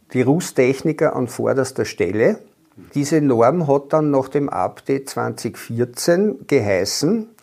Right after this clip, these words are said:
Gütezeichen für langlebige, reparaturfreundlich konstruierte elektrische und elektronische Geräte. Und diese Norm ist so aufgebaut, dass man sie auch verwenden kann als Testmethode.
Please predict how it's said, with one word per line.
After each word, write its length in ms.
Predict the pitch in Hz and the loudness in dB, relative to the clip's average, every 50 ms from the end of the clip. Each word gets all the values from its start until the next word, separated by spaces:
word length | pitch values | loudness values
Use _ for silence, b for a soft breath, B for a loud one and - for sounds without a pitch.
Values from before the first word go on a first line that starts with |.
| B B B B B | B B B B B
Gütezeichen 1080 | - 135 151 165 139 - 202 196 202 - 135 123 127 143 147 - - 190 180 180 160 | 0 0 0 0 2 2 0 0 4 2 4 4 4 4 2 -2 -4 -4 -4 -4 -4
für 180 | - - 139 131 | -4 -2 -2 0
langlebige, 880 | 117 110 92 87 104 127 135 - 139 131 139 151 147 147 - 147 - | 0 0 0 0 -2 -2 -2 0 0 0 0 0 -2 -2 -2 -2 0
reparaturfreundlich 1200 | 117 117 113 - 123 113 110 110 - - 113 123 160 156 - 120 113 110 113 117 - 127 120 - - | 0 0 0 0 0 0 0 0 -2 -4 -2 -2 -2 -2 0 0 0 2 0 -2 -4 -6 -6 -6 -6
konstruierte 880 | - 117 117 110 - - - 104 107 104 104 113 - - - 127 117 | -4 -4 -4 -4 -6 -8 -4 -2 -2 0 0 0 -2 0 0 0 0
elektrische 640 | 101 104 95 85 - - - - 110 113 - - 113 | 2 2 0 -2 -2 -6 -6 -4 -4 -4 -2 -2 -2
und 100 | 117 113 | -2 -2
elektronische 800 | 92 92 107 104 98 - - 110 95 87 104 107 101 - - 110 | -2 -2 -2 -2 -4 -4 -4 -4 -2 -2 -2 -4 -4 -4 -6 -8
Geräte. 500 | 117 - 113 110 64 62 - _ - - - _ _ - | -4 -4 -4 -4 -4 -8 -10 _ -16 -18 -18 _ _ 2
Und 180 | 131 131 131 - - _ _ _ - | 2 2 2 0 -8 _ _ _ -4
diese 280 | 156 165 180 - 208 202 | 0 0 4 4 4 4
Norm 420 | 190 151 127 117 123 135 165 190 | 6 4 4 6 6 4 4 4
ist 180 | 196 196 - - | 0 0 0 0
so 180 | - 160 151 | 2 4 4
aufgebaut, 840 | 113 104 101 110 - - - 151 143 - 131 113 110 139 - - - 151 | 6 4 4 2 0 0 -2 -2 0 2 4 4 4 4 4 2 2 0
dass 120 | 143 143 | 2 2
man 120 | 160 151 | 0 0
sie 240 | - - - 147 104 | 0 -2 -2 -2 0
auch 180 | 71 82 120 120 | 2 0 0 0
verwenden 580 | - 147 139 131 104 98 107 117 - 151 147 | 0 0 0 0 -2 -2 -2 -4 -2 -2 -2
kann 280 | 143 - 135 123 131 135 | -2 0 -2 0 0 0
als 180 | 131 127 - - | -2 -4 -4 -2
Testmethode. 880 | - 110 101 - - - 110 104 - - - - - - - - - | -2 -2 -2 -2 -4 -6 -6 -8 -6 -6 -8 -8 -8 -8 -8 -10 -10